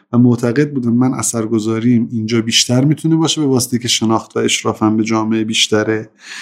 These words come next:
مضافه بر این که اگر یه جای آدم دلش می‌خواد یک درختی بکاره و یه نهالی بکاره و یه روز این درخت سایه بده، من دوست داشتم اون سایه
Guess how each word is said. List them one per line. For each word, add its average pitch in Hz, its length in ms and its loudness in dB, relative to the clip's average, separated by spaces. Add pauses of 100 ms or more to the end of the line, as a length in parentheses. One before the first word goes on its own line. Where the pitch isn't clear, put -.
(320)
مضافه 202 640 4
بر 190 160 0
این 190 140 2
که 208 120 -2
اگر 175 240 2
یه 147 120 2
جای 143 220 -2
آدم 139 260 -2
دلش 135 280 -2
می‌خواد 131 280 -2
یک 123 160 -2
درختی 123 500 2
بکاره 123 500 2
و 120 100 2
یه 120 120 2
نهالی 120 400 0
بکاره 120 440 2
و 120 80 -4
یه 120 160 0
روز 117 180 -2
این 117 120 -2
درخت 117 400 0
سایه 120 460 0
بده، 131 220 0
من 175 160 0
دوست 170 180 -4
داشتم 165 220 0
اون 165 100 2
سایه 143 760 0